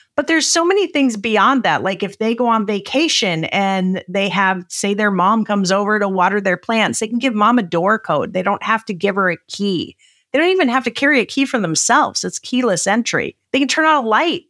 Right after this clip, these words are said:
you know, on their unit where they're on vacation. So somebody thinks that they're at home. What I love about the smart tech is, you know, we're sitting here having this call right now. And if all of a sudden it got too hot in here, I could tell my Amazon device that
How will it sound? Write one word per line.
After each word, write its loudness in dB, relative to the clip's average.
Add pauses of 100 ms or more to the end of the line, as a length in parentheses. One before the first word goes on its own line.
(180)
you -2
know, 2
on 2
their -2
unit -2
where 0
they're 2
on 0
vacation. -2
So -2
somebody -2
thinks -2
that -4
they're 0
at -2
home. -4 (520)
What 2
I 4
love 2
about 0
the -2
smart 0
tech -2
is, -2
you 0
know, 2
we're 0
sitting -2
here 2
having 0
this -2
call -2
right 0
now. 2
And 0
if -4
all 2
of -4
a -10
sudden -2
it -4
got 0
too -4
hot 2
in -6
here, -2 (320)
I 2
could -4
tell 0
my 2
Amazon 2
device -2
that 0